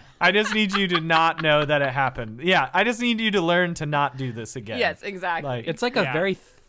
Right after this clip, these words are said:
Speaker 3: a very thin n-, or a, what is it? A needle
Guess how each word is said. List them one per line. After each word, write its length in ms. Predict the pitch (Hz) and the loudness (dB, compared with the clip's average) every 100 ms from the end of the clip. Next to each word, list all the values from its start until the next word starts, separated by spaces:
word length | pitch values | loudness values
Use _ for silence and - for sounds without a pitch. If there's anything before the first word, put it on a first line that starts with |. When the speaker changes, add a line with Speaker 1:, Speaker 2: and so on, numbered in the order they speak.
| - | -8
Speaker 3:
a 100 | 143 | -8
very 340 | 117 156 185 | -4 -4 -4
thin 580 | 170 - 160 160 147 135 - | -6 -6 -6 -6 -6 -8 -10
n-, 240 | 127 135 _ _ _ _ | -10 -10 _ _ _ _
or 160 | 139 123 | -8 -8
a, 60 | 117 | -8
what 140 | 127 | -10
is 120 | 113 | -10
it? 120 | 104 - | -14 -16
A 140 | 135 123 | -10 -10
needle 560 | 117 135 139 117 107 | -8 -8 -6 -8 -12